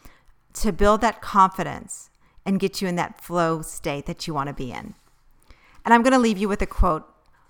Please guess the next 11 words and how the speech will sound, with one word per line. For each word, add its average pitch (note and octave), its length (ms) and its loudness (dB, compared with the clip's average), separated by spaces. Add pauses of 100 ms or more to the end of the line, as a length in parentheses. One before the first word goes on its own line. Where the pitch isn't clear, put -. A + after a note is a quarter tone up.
(120)
by F#3 100 0
Roger E3+ 320 4
Staubach. - 640 -10 (680)
He G#3+ 140 4
says, G3+ 260 0
"Confidence B3+ 540 4
doesn't G3 300 -4
come F#3+ 200 -6
out F3 80 2
of E3 100 -4
nowhere. D#3+ 560 -8